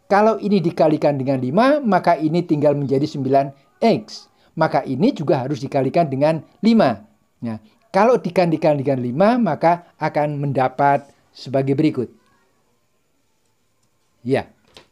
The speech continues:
jadi ya, delapan belas dikalikan lima itu sembilan puluh, sedangkan sembilan X per lima kalau dikalikan dengan lima itu,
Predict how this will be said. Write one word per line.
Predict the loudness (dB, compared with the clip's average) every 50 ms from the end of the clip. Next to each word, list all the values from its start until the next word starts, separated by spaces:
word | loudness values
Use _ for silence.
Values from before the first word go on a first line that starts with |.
| _ _ _ _ _
jadi | -16 -8 -2 0
ya, | 2 2 2 0 -4 -10 _ _ _ _ _ _ _ _ _ _ _ -20 _ _ _ _ _ _ _ _ _ _ _ _ _ _ _ _ _ _ _ _ _ _ _ _ _ _ _
delapan | 2 2 2 4 4 2 2 4
belas | 4 4 4 4 2 0 -4 -10 -20 -20 -20 _ _ _ -2
dikalikan | -2 0 2 2 2 4 2 2 2 0 2
lima | 0 0 0 0 0 0
itu | -2 -4 -6
sembilan | -8 -6 -6 -6 -4 -2 -2 -4 -4 -4
puluh, | -4 0 2 2 4 4 2 0 -4 -8 _ _ _ _ _ _ _ _
sedangkan | -4 -2 -2 0 2 0 0 0 2 2 4 4 6 6 4 4 2 0 -2 -6 -10 _ _ _ _ _ _ _ _ _ _
sembilan | _ -6 -2 0 0 0 2 2 4 4 4 2 0 -4 -10 _ 0
X | 0 0 0 0 -4 -12 -18 -20 -20 _ _ _ _ _
per | 0 2 2 2 2 0 2 2
lima | 2 2 2 2 2 2 2 2 0 -4 -8 _ _ _ _ _
kalau | _ 0 0 2 2 2
dikalikan | 0 -2 -4 -2 0 0 0 0 0 0 0 0 0
dengan | 0 -2 -2 -2 -4
lima | -4 -2 0 2 2 2 0 -2 -6 -14 _ _ _
itu, | -2 -2 0 2 4 4 6 6 6 4 2 0